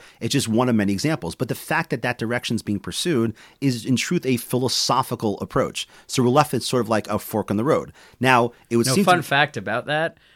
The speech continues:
Speaker 2: I discovered that as deep as a philosophical issue this is, the idea of the multiverse, it was actually created first for D C Comics and only then adopted by philosophers.
Speaker 1: I, I did not know that. <laughs> That's fascinating.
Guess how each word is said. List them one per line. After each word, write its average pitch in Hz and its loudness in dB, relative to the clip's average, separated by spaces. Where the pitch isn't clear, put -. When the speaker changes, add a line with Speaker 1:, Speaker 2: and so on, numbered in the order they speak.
Speaker 2:
I 120 -2
discovered 117 -4
that 107 -4
as 117 0
deep 135 0
as 107 -2
a 101 -4
philosophical 123 0
issue 107 -6
this 101 -8
is, 113 -4
the 98 -4
idea 120 -2
of 104 -6
the 101 -8
multiverse, 101 -6
it 135 -2
was 139 4
actually 147 0
created 135 -4
first - -6
for 123 -4
D 127 0
C 123 -4
Comics 135 -4
and 135 -2
only 143 0
then 123 0
adopted 110 -4
by 107 -6
philosophers. 101 -6
Speaker 1:
I, 92 2
I 101 2
did 110 4
not 123 8
know 120 4
that. - -6
<laughs> - -20
That's 110 -2
fascinating. 98 2